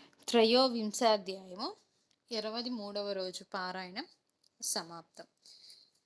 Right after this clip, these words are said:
ఈ విధంగా ప్రతిరోజు కార్తీక పురాణం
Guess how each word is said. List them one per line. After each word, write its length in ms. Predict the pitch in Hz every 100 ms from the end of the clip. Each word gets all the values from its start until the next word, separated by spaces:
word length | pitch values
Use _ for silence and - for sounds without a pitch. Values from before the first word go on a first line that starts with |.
| _ -
ఈ 120 | 220
విధంగా 560 | 202 202 226 202 165 180 _ _ _ -
ప్రతిరోజు 500 | 196 196 190 196 220
కార్తీక 400 | - 185 202 202
పురాణం 380 | - 185 175